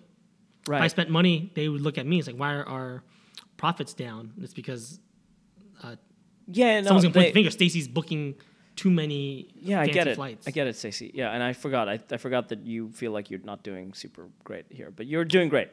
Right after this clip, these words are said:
Speaker 1: All right, and thank you for the business class thing. I'm sorry that I was, like, beating into you there.
Speaker 2: Well, thanks for saying I'm doing great, you know, because,
Speaker 1: Yeah.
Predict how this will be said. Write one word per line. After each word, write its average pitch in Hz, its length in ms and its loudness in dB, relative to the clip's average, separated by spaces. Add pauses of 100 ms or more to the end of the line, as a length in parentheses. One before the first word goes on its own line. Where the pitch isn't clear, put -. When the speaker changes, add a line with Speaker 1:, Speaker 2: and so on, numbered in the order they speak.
Speaker 1:
All 139 80 -4
right, 120 60 2
and 123 120 -2
thank 170 200 4
you 165 60 0
for 160 120 -2
the 143 60 2
business 120 240 -2
class 113 240 -12
thing. 107 140 -8
I'm 120 120 -6
sorry 120 240 -2
that 113 100 -4
I 101 100 -4
was, 101 180 -10
like, 98 160 -10
beating 92 180 -10
into 82 180 -18
you - 80 -20
there. 78 140 -20 (180)
Speaker 2:
Well, 170 80 0
thanks 240 160 2
for 220 80 -2
saying 202 160 2
I'm 180 80 6
doing 165 220 2
great, 151 280 0
you 127 100 -10
know, 131 120 -10
because, 139 380 -2
Speaker 1:
Yeah. 120 300 -12